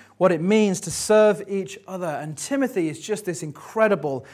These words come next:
example of that for them. And actually, you know, we get a glimpse of Timothy's servant heart in that first meeting between him and Paul. If we return to Acts sixteen again for a moment, it says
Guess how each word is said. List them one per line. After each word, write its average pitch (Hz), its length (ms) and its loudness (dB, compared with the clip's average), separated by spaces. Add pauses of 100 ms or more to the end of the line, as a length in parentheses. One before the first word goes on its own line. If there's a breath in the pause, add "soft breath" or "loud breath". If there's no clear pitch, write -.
(160 loud breath)
example 143 880 0
of 120 220 -6
that 143 340 2
for 170 360 0
them. 107 220 -4 (440 loud breath)
And 165 100 2
actually, 196 360 2
you 196 100 0
know, 214 80 6
we 214 140 2
get 220 120 6
a 175 40 2
glimpse 190 500 0
of 156 140 -8
Timothy's 156 500 -6
servant 180 480 0
heart 156 400 -2
in 147 120 -6
that - 340 -8
first 196 400 4
meeting 151 680 -6 (720 soft breath)
between 139 300 -4
him 139 340 -2
and 120 220 -8
Paul. 127 300 0
If 127 120 -10
we 156 80 -2
return 170 380 2
to - 140 -2
Acts - 200 0
sixteen - 480 -4
again 143 380 0
for 139 180 -4
a 139 60 -2
moment, 143 400 -2
it 117 60 -10
says 156 340 0